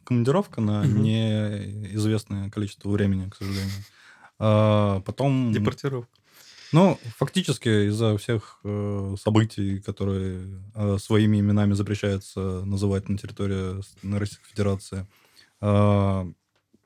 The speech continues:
Speaker 1: есть некоторые риски у бизнеса, э, что сотрудники, которые находятся на этой территории, в какой-то момент не смогут, э, выполнять свои обязательства.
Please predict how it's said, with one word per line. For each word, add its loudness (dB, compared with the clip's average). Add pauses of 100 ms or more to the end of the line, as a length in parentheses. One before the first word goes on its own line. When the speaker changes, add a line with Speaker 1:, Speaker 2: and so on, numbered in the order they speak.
(460)
Speaker 1:
есть 0
некоторые 0
риски -2
у 0
бизнеса, -2 (640)
э, 4
что 0
сотрудники, -2 (120)
которые -2
находятся 0
на -2
этой -8
территории, -6 (560)
в -20
какой-то 2
момент 2
не 4
смогут, -2
э, -2 (1400)
выполнять 6
свои 2
обязательства. -4